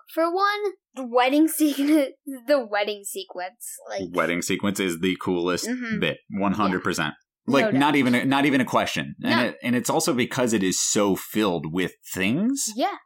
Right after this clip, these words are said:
Speaker 2: It's not just the alligator does one thing. The alligator,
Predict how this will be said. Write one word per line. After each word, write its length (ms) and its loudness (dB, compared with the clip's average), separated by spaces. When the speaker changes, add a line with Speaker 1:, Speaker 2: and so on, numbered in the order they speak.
Speaker 2:
It's 180 -2
not 180 0
just 160 2
the 140 0
alligator 420 2
does 200 0
one 320 2
thing. 280 -4
The 180 0
alligator, 640 0